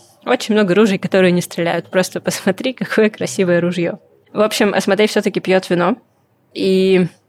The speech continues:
значит, захмелел, заснул крепким сном. Его связали, привели к Соломону. Я пропускаю все вот эти прекрасные отступления, можно почитать, есть русский перевод.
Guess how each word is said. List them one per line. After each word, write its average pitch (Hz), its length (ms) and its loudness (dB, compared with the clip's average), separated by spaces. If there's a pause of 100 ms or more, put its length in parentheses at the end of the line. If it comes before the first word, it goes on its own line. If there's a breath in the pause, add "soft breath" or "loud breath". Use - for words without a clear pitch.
(760)
значит, 196 300 0
захмелел, 269 540 2 (160)
заснул 185 320 0
крепким 180 380 -2
сном. 277 340 0 (300)
Его 180 220 2
связали, 247 520 0 (120)
привели 180 260 2
к - 80 -10
Соломону. 202 520 0
Я 180 180 0
пропускаю 175 520 -2
все 180 160 -6
вот 170 140 -4
эти - 160 -6
прекрасные 175 460 -4
отступления, 247 520 0
можно 185 300 -2
почитать, 220 480 -4
есть - 180 -8
русский 175 280 -6
перевод. 185 360 0